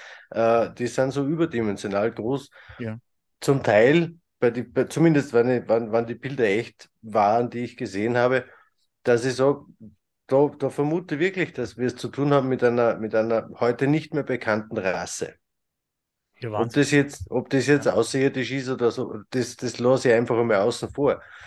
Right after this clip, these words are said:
Speaker 1: Aber einfach wie bei vielen anderen Wesen, die Riesenwesen oder die Zwerge oder alles, alles, alle möglichen Variationen dazwischen,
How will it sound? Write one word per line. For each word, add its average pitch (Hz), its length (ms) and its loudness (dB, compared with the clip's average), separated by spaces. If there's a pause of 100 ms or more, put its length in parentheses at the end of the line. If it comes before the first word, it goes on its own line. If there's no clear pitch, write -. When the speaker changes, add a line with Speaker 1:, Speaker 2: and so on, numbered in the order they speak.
(160)
Speaker 1:
Aber 107 180 0
einfach 127 480 0
wie 139 200 -4
bei 151 220 4 (140)
vielen 156 340 -4
anderen 120 680 -2 (200)
Wesen, 123 340 -2
die - 140 -6
Riesenwesen 139 680 -2
oder 123 220 -2
die 113 160 -6
Zwerge 120 500 2
oder 127 120 0
alles, 120 300 -4
alles, 123 400 -4
alle 139 220 2
möglichen 127 440 -2
Variationen 117 720 0
dazwischen, - 640 -8